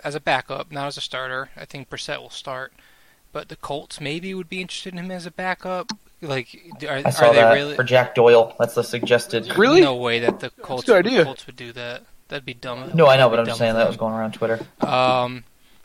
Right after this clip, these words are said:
Speaker 1: or, um, what the fuck was that other team? Maybe even the Redskins, if they're fed up with Case Keenum, and then they start Dwayne Haskins, and then they want Brian Hoyer for ba-, I don't know. I think there's a plenty of fits for him out there.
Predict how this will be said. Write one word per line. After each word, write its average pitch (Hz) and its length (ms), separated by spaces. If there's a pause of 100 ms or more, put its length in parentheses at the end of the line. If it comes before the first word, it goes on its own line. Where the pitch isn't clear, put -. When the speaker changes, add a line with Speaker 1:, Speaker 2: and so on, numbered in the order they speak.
(460)
Speaker 1:
or, 135 640 (1080)
um, 117 720 (220)
what - 180
the - 60
fuck - 220
was 135 100
that 139 120
other 135 140
team? 127 420 (360)
Maybe 160 280
even 165 320
the 131 100
Redskins, 139 540
if 127 140
they're 127 160
fed 139 200
up 135 140
with 135 140
Case 135 260
Keenum, 135 420
and 123 120
then 123 100
they 120 120
start 139 380
Dwayne 131 260
Haskins, 131 540
and 123 140
then 117 140
they 113 140
want 127 280
Brian 127 240
Hoyer 127 240
for - 140
ba-, 147 180
I 139 60
don't 127 140
know. 113 200 (320)
I 160 60
think 175 180
there's 185 180
a 123 240 (260)
plenty 151 280
of 123 100
fits - 260
for 127 220
him 120 120
out 117 160
there. 117 280